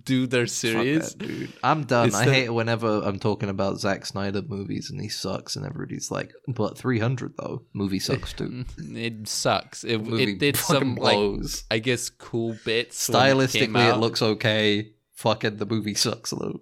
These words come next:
Speaker 2: Sorry.
Speaker 1: Yeah, like,
Speaker 2: End
Speaker 1: looking
Speaker 2: of
Speaker 1: back
Speaker 2: story.
Speaker 1: on it, it's just literal, like,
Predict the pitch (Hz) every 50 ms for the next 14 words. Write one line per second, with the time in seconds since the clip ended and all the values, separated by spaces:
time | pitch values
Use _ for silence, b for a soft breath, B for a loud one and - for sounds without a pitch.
0 | _ - - 113 104 110 107 104 104 107 113 110 107 - 123 127 131 110 143 131
1 | 117 117 120 113 117 113 101 117 113 107 107 104 101 98 101 101 98 - - -
2 | - 107 98 - - - - 110 98 101 101 - - - 113 104 101 98 98 98
3 | 180 180 170 - - - -